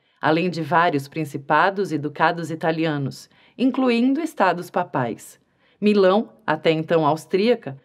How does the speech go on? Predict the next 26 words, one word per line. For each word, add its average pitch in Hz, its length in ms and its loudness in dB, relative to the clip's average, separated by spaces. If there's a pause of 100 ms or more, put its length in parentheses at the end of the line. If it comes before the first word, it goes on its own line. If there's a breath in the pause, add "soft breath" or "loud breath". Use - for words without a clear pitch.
(240 soft breath)
passou 220 340 2
a 262 80 4
pertencer 233 560 0
aos 226 180 2
franceses. 151 840 -4 (720)
Em 196 100 -2
março 175 500 0
de 143 140 -6
mil 180 200 0
setecentos 190 600 -2
e 175 60 -6
noventa 170 380 -4
e 160 40 -2
sete, 151 500 -4 (300 soft breath)
um 196 220 0
ano 233 240 2
após 185 320 2
sair 165 260 -2
de 170 140 -10
Paris, 156 500 -4 (280)
Napoleão 220 520 2
marchava 185 680 0
contra 175 360 -6
a - 20 -2
própria 190 560 2
Áustria, 123 520 -6